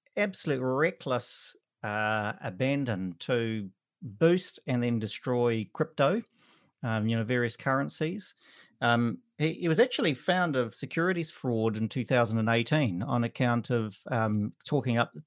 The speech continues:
Tesla stock. Uh, you know, I think he's a genius, right? He, he is no doubt about him being in-,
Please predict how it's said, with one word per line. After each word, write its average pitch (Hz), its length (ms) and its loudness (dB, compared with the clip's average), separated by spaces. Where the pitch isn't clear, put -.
Tesla - 360 0
stock. - 500 -8
Uh, 135 160 4
you 147 140 6
know, 143 160 12
I 151 80 12
think 180 360 2
he's 196 240 2
a 165 60 2
genius, 135 600 2
right? 135 320 0
He, 156 440 4
he 135 600 -2
is 143 200 2
no 165 180 8
doubt 151 240 2
about 117 340 0
him 117 300 0
being 113 520 2
in-, 120 160 -2